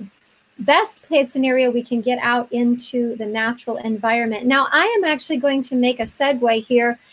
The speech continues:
We've talked about the community patient and how we can bring fresh air and sunshine, or if you will, ultraviolet radiation and fresh air to decrease our risk of acquiring covid and even improve our immune system.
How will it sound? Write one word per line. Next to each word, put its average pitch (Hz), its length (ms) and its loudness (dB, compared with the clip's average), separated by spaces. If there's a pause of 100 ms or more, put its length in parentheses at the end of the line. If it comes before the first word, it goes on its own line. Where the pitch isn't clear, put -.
(180)
We've 277 200 0
talked 339 340 4
about 320 240 4
the 285 80 0
community 277 680 2
patient 220 480 -4
and 247 160 0
how 277 200 4
we 277 160 0
can 262 220 2
bring 269 440 2 (300)
fresh - 480 0
air 247 420 2 (240)
and 247 240 4
sunshine, 240 680 0
or 240 180 2
if 247 160 -2
you 262 80 0
will, 226 340 0 (160)
ultraviolet 247 680 4
radiation 240 960 0 (260)
and 247 280 2
fresh 247 400 2
air 220 320 0
to 285 320 -2
decrease 294 960 0 (120)
our 247 220 4
risk 247 420 2
of 240 120 2
acquiring 240 580 2
covid 247 580 0
and 247 240 2
even 285 300 2
improve 269 480 0
our 240 140 6
immune 262 360 4
system. 226 480 -2